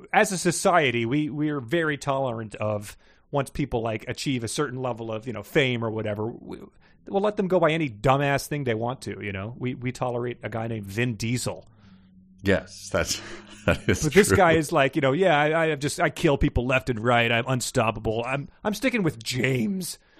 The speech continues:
Speaker 2: Yes.
Speaker 1: You know, we don't even try to do, like, the vampires in Interview with a Vampire or something and pick something like, uh,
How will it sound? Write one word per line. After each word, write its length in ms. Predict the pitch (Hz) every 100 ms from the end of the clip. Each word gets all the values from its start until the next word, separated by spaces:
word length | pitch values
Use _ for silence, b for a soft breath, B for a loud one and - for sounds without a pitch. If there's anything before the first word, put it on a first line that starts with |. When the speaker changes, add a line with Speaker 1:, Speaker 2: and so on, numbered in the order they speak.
| b -
Speaker 2:
Yes. 600 | 87 - 95 - - -
Speaker 1:
You 80 | 117
know, 260 | 127 143 151
we 120 | 143
don't 120 | 175
even 200 | 165 147
try 200 | - 143
to 60 | 127
do, 220 | 139 143
like, 240 | 123 -
the 120 | 131
vampires 600 | 113 113 131 131 123 120 113
in 160 | 107
Interview 340 | 135 135 120 120
with 120 | 107
a 40 |
Vampire 480 | 101 110 123 110 104
or 60 | 101
something 260 | 113 104
and 120 | 107 104
pick 140 | 123
something 340 | - 110 113 107
like, 280 | 104 98
uh, 180 | 101 98